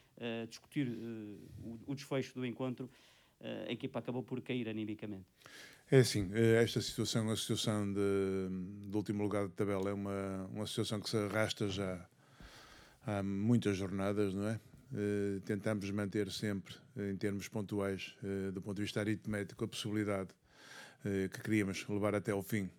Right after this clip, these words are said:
Speaker 2: de sobreviver e permanecer na Primeira Liga, e por isso não conseguimos, eh, ou não, ou não, ou não ganhar aqui hoje, eh, chegar ao último jogo, que é o de, de quarta-feira com o Rio Ave,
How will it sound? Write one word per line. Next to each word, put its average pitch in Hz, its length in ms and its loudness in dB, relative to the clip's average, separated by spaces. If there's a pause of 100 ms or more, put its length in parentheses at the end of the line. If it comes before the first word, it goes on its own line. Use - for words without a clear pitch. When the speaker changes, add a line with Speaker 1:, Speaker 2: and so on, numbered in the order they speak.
(540)
Speaker 2:
de 98 640 4
sobreviver 110 640 4
e 98 240 2
permanecer 104 500 0
na 98 80 -2
Primeira 101 340 -2
Liga, 127 340 0 (580)
e 117 100 2
por 113 140 2
isso 110 160 0
não 113 140 4
conseguimos, 107 640 0
eh, 101 260 2
ou 98 140 0
não, 101 260 -2
ou 110 100 0
não, 104 300 0
ou 110 160 -4
não 107 140 0
ganhar 101 260 0
aqui 98 180 -4
hoje, 98 400 -2
eh, 101 460 0
chegar 101 320 -2
ao 101 100 2
último 101 300 -2
jogo, 95 320 -2
que - 80 -4
é 95 40 0
o 92 60 -2
de, 92 320 -2
de 95 80 -4
quarta-feira 98 460 -4
com 104 100 -6
o - 40 -6
Rio 98 200 0
Ave, 101 160 -2